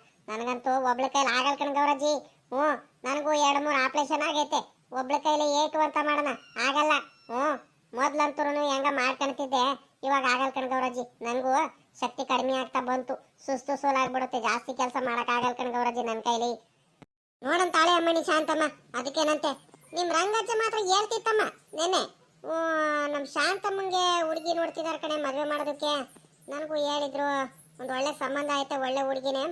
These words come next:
ಆ, ಪಾಪ ಚೆನ್ನಾಗ್ ಓದ್ಕೊಂಡು ಒಳ್ಳೆ ಹುಡುಗಿ, ಇವ್ನ್ ಶಾಂತಮ್ಮನ ಮಗನೂ ಒಳ್ಳೆ ಹುಡುಗನೇ, ಸಂಬಂಧ ಇಬ್ರಿಗೂ ಒಳ್ಳೆ ಜೋಡಿ ಆಗುತ್ತೆ ನೋಡಿ ಅತ್ಲಾಗೆ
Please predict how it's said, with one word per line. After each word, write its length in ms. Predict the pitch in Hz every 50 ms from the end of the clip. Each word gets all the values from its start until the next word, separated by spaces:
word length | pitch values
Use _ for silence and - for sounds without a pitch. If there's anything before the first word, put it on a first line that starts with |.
| - - - _ _ _ _ _ -
ಆ, 80 | 269 269 269 262 262 254 254 254 247 247 247 240 233 233 226
ಪಾಪ 220 | - 254 247 - 254 254
ಚೆನ್ನಾಗ್ 280 | - 262 269 285 277 247
ಓದ್ಕೊಂಡು 520 | 262 277 277 277 - 285 277 277 277 269
ಒಳ್ಳೆ 220 | 254 240 247 262 269
ಹುಡುಗಿ, 340 | 254 262 254 240 247 254 294 311 _ _ _ _ _ _ -
ಇವ್ನ್ 160 | 269 277 277
ಶಾಂತಮ್ಮನ 540 | 269 302 262 269 277 285 302 302 294 294 294 285
ಮಗನೂ 260 | 269 285 285 285 269
ಒಳ್ಳೆ 220 | 269 262 269 277
ಹುಡುಗನೇ, 420 | 262 269 269 254 269 262 254 240 254 285 - - _ _ _ _ _ _ _ _ _ _ -
ಸಂಬಂಧ 340 | 330 320 339 339 339 330
ಇಬ್ರಿಗೂ 440 | 330 320 320 311 294 311 330 302 311
ಒಳ್ಳೆ 280 | 311 302 294 302 294 -
ಜೋಡಿ 240 | 269 277 294 302 294
ಆಗುತ್ತೆ 440 | 285 277 269 269 285 285 - 294
ನೋಡಿ 300 | 277 269 269 277 285 285
ಅತ್ಲಾಗೆ 640 | 285 277 262 - 277 269 262 277 277 277 269 262 254